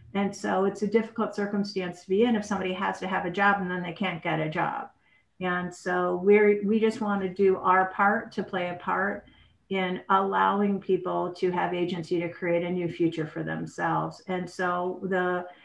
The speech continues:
when I was saying that we send people through, you know, all of this training, it's everybody, all, everybody that comes in the door, 'cause they're entitled to that level of training.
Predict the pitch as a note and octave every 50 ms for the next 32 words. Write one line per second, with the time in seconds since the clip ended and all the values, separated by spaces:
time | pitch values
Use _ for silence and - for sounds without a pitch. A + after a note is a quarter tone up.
0 | - _ - F#3 G3+ F#3+ F#3 F#3+ F#3 F#3 F3+ - - G#3+ G3+ G3+ G3+ G3+ F#3+ F3+
1 | F#3 F#3 F3+ - - G3 F#3 F#3+ - - G3+ G3 - F#3 F3+ F3+ - - G#3+ A3
2 | G#3 F#3+ E3+ E3 E3 F3 F3 F3 F3+ F#3 F#3 F#3 F3+ F3 E3+ F3 - - F3+ F3+
3 | F3+ F#3 F#3 F3 F3 F3+ E3+ E3 - - - A3 G#3+ G#3+ G#3 G3+ F3+ E3 D#3+ E3
4 | D#3+ - - - _ _ _ _ _ _ _ _ G#3+ A3 G#3+ G#3+ G#3+ G#3 A3 A3
5 | G#3+ F3+ E3+ - - D3 D3+ D#3 - D#3+ - _ _ _ _ _ - F#3 F#3+ G3
6 | - - G3 G#3 G#3 A3+ G#3+ G#3 G#3 F#3+ G3 F#3+ G3 F#3 - - G3 F#3 F#3 F3+
7 | F3 F#3 F3+ F3+ F3+ F3 F3+ F#3+ G3 F#3+ E3+ D3 D3 D3+ D#3 - G#3 F#3+ - -
8 | G3 G3 G3 F#3+ F#3+ F#3 - - - G3 G#3 G#3 G#3+ G#3 G3+ G#3 - G3 F#3+ F3+
9 | F3+ - - F#3 F#3 F3+ F3+ F3+ F3+ F3+ F3+ F3 E3+ E3 - - - F#3+ F#3 F#3
10 | F#3 F3 D#3+ D3+ - D#3